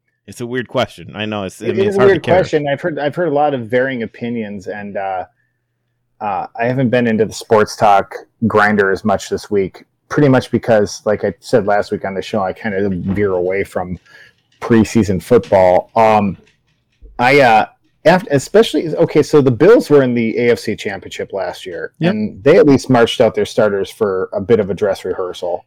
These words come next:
Speaker 1: Yeah, everyone but
Speaker 2: Uh,
Speaker 1: Diggs played that, the first half, basically. Well,
Speaker 2: Right,
Speaker 1: maybe not
Speaker 2: and,
Speaker 1: the entire
Speaker 2: uh,
Speaker 1: first half, but they played quite a
Speaker 2: Mahomes,
Speaker 1: ways.
Speaker 2: Mahomes was playing down in Kansas City with the first teamers.
Speaker 1: Yep.
Speaker 2: Um,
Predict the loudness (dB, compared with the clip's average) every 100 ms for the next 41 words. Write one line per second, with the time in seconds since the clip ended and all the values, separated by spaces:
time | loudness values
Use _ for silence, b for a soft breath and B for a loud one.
0 | _ 0 0 2 2 2 0 0 2 2
1 | 0 -8 -4 0 0 2 2 2 -4 -6
2 | -6 _ _ _ _ -8 -6 -6 -10 -18
3 | -8 -6 -6 -8 -10 -10 -12 -14 -16 -16
4 | _ _ _ _ _ _ _ _ -2 2
5 | 2 2 0 2 2 2 4 2 -2 -8
6 | -6 -6 -2 0 2 4 4 2 0 0
7 | 4 4 2 -2 -2 -2 0 0 0 -2
8 | -2 -4 -4 -4 -2 0 -2 -4 -4 -4
9 | -6 -6 -4 -4 -4 -6 -8 _ _ _
10 | _ -16 -8 -2 0 0 -2 -4 -12